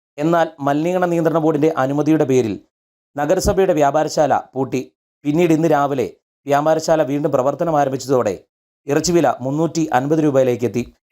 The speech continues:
ഇത് സമീപ പഞ്ചായത്തുകളിൽ ഇരുന്നൂറ്റി എൺപത് രൂപയാക്കി കുറച്ച വില മുന്നൂറ്റി അൻപതിലേക്ക് എത്തുവാനും കാരണമായി. ഇത്തരത്തിൽ കൂട്ടിയും കുറച്ചും ജനങ്ങളെ വിഡ്ഢികളാക്കുന്ന രീതിയിലേക്കാണ് ഇറച്ചി വ്യാപാരശാലയുടെ പ്രവർത്തനം നടക്കുന്നതെന്ന ആക്ഷേപമാണ്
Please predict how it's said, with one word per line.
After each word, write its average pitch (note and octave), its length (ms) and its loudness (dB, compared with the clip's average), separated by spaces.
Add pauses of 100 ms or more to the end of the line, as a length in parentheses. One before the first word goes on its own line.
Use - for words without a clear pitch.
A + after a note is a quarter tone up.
ഇത് G#3+ 100 4 (200)
സമീപ G3 320 0
പഞ്ചായത്തുകളിൽ G3 540 2
ഇരുന്നൂറ്റി F#3 300 -2 (100)
എൺപത് F#3+ 280 2
രൂപയാക്കി E3+ 420 2 (160)
കുറച്ച D#3 320 -2
വില C#3 80 4 (240)
മുന്നൂറ്റി F3 380 0
അൻപതിലേക്ക് E3 440 0
എത്തുവാനും D3+ 400 -2
കാരണമായി. C3+ 440 0 (520)
ഇത്തരത്തിൽ B3 380 0 (140)
കൂട്ടിയും G#3 360 0
കുറച്ചും G#3 300 0
ജനങ്ങളെ F#3+ 340 2
വിഡ്ഢികളാക്കുന്ന E3+ 640 2
രീതിയിലേക്കാണ് D3+ 600 0 (520)
ഇറച്ചി D#3+ 260 -2
വ്യാപാരശാലയുടെ E3 680 2
പ്രവർത്തനം D3 460 -2
നടക്കുന്നതെന്ന C#3+ 520 0 (140)
ആക്ഷേപമാണ് C#3 540 0